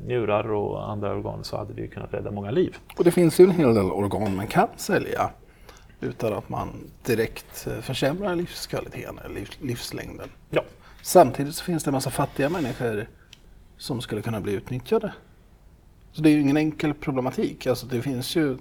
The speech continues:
Speaker 2: två sidor av det här myntet också, som
Speaker 1: Jo, eh, men då är det väl så att de personerna som är så fattiga så att de faktiskt vill, vill,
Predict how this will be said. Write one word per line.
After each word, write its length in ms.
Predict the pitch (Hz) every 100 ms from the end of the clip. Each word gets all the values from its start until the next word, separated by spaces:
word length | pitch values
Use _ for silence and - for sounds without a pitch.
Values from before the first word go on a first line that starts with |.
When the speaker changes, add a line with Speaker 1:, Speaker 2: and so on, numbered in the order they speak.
| -
Speaker 2:
två 300 | - 120 123
sidor 280 | 226 196 131
av 100 | 104
det 60 |
här 100 | 113
myntet 400 | 101 107 - -
också, 300 | - - -
som 140 | 120 101
Speaker 1:
Jo, 280 | - - - - - - -
eh, 840 | 110 110 113 110 110 107 107 104 104 90
men 560 | 104 107 123 113 110 110 - - - - - - - - - - - - - - - - - - - - - - -
då 280 | 139 143 143
är 100 | 135
det 80 |
väl 480 | 127 123 104 95 82 82
så 340 | 123 101 92
att 320 | 101 - - - - -
de 300 | - 127 123
personerna 400 | 110 117 117 104
som 140 | 104 110
är 40 |
så 100 | 107
fattiga 400 | - 131 - 98
så 100 | 104
att 80 | 101
de 200 | 101 104 -
faktiskt 420 | 104 - - -
vill, 160 | 98 -
vill, 160 | 117